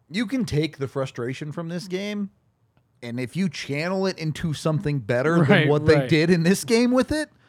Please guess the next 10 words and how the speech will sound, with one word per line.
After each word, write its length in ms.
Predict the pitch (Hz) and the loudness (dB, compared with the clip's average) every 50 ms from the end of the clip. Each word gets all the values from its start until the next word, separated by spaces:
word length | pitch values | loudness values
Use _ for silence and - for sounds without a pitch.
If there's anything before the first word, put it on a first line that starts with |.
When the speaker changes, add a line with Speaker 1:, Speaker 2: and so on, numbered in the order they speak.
| _ _ _ _ _ _ _ _ _ _ _ _ | _ _ _ _ _ _ _ _ _ _ _ _
Speaker 1:
you're 200 | 180 185 247 285 | -2 -2 -2 0
gonna 240 | 240 285 269 262 220 | 0 0 0 0 0
have 220 | 226 269 285 277 | 0 0 -2 0
a 80 | 247 208 | 0 0
whole 220 | 131 165 208 220 214 | 2 4 4 4 4
Speaker 2:
Mm-hmm. 60 | 208 | 4
Speaker 1:
lot 240 | 208 202 196 - 143 | 2 2 0 0 0
better 440 | 208 214 185 165 156 139 135 127 _ _ _ _ _ _ _ | 2 2 4 4 2 2 0 -4 _ _ _ _ _ _ _
hockey 340 | - 185 180 170 - 147 139 | -2 0 0 0 0 -4 -10
team 360 | - - 101 78 73 85 98 | -8 -10 -12 -12 -12 -16 -16